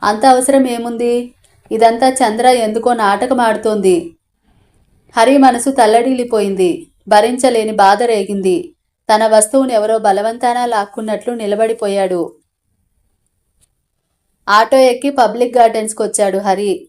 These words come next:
అతని కళ్ళు ఒక జంట కోసం వెతుకుతున్నాయి. రకరకాల జంటల్ని పరిశీలిస్తూ పార్క్ అంతా గాలిస్తుండగా ఒక చెట్టు కింద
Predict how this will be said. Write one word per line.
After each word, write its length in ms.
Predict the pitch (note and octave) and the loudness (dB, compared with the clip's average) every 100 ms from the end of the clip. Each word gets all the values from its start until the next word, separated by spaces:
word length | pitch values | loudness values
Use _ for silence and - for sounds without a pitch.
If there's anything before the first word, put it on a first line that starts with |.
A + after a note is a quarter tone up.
| _ | _
అతని 300 | G3 G3 A3 | -6 -2 -4
కళ్ళు 320 | G#3+ G#3 A3+ | 0 0 2
ఒక 180 | A#3+ A3 | -2 -2
జంట 320 | G#3+ G3 G3 | -4 -4 -2
కోసం 400 | A3+ A#3 A3+ A#3+ | -4 -4 -4 -6
వెతుకుతున్నాయి. 800 | A3 F#3+ G3 A3 G3+ F#3+ F3 - _ _ _ _ - | -4 -6 -6 -8 -4 -2 -2 -4 _ _ _ _ -4
రకరకాల 560 | G3+ A3+ A#3 B3 B3 A#3+ | 0 2 2 4 2 2
జంటల్ని 460 | A#3 G#3+ A3+ A3 | -2 0 -2 -2
పరిశీలిస్తూ 760 | G#3+ F#3+ - A3+ G#3+ G#3 G#3+ G3+ | -2 -4 -2 -4 -4 -6 -6 -4
పార్క్ 420 | G3 F#3 G3 A3+ | 0 0 -2 -4
అంతా 220 | A3 A3+ | -4 -2
గాలిస్తుండగా 920 | A3 G3 F#3+ G3+ - G3 F#3 F#3 F3 - | 0 2 0 -2 -6 -4 -2 -2 -2 -4
ఒక 280 | G3+ G3+ G#3+ | -8 -6 -6
చెట్టు 220 | G#3+ A#3 | -4 -4
కింద 260 | A#3+ B3 | -4 -4